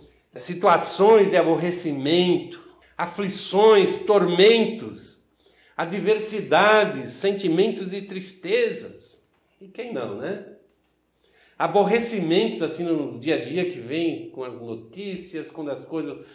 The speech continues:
saem um pouco fora do que a gente planejou, ou tá dentro da nossa agenda, como a gente gosta de dizer. Sai um pouquinho ali que vai trazer algum desconforto. Ai,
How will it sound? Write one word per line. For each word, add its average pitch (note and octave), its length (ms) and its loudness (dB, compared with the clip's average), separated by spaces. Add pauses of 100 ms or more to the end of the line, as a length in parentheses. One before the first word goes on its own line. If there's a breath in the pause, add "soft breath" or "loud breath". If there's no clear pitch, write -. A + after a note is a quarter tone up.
(140)
saem E3+ 340 -2
um - 160 -4
pouco E3+ 240 -6
fora D#3+ 500 -2
do C#3 120 -14
que E3 120 -8
a C#3+ 60 -8
gente D#3+ 300 -8
planejou, C#3+ 1040 -8 (220 loud breath)
ou D3 80 -10
tá E3 180 0
dentro E3 300 -2
da E3 120 6
nossa E3 360 4
agenda, D3 640 0
como B2 180 -8
a B2+ 40 -4
gente B2+ 180 -10
gosta B2 360 -6
de A2+ 140 -16
dizer. A2+ 680 -12
Sai - 360 -6
um B3 100 -8
pouquinho B3 540 -8
ali A#3+ 400 -12
que A#3+ 400 -20
vai A3 240 -10
trazer G#3 240 -8
algum G3+ 340 -8
desconforto. G3 720 -8
Ai, - 360 -20